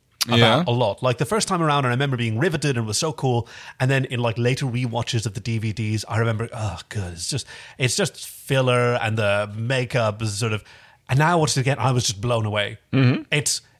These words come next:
Speaker 1: it's
Speaker 2: Okay.
Speaker 1: really, really fantastic. I really enjoy it. The, the makeup is fantastic. The concept is so bold. The performance choices are great. Hey, oh, that reminds me. Laura on Twitter,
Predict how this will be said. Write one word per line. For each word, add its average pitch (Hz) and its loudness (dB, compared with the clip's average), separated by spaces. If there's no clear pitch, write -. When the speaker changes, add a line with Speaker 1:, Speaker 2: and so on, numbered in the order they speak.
Speaker 1:
it's 139 2
Speaker 2:
Okay. 147 2
Speaker 1:
really, 170 4
really 131 2
fantastic. 127 -2
I 139 0
really 165 0
enjoy 123 2
it. - -2
The, 143 -10
the 139 0
makeup 190 0
is 170 -2
fantastic. 135 -2
The - -4
concept 185 0
is 123 0
so 170 2
bold. 135 0
The 131 2
performance 180 -2
choices 110 -2
are 104 0
great. 113 -4
Hey, 185 0
oh, - 0
that 175 -2
reminds 135 0
me. 98 -8
Laura 135 2
on 110 0
Twitter, 143 -2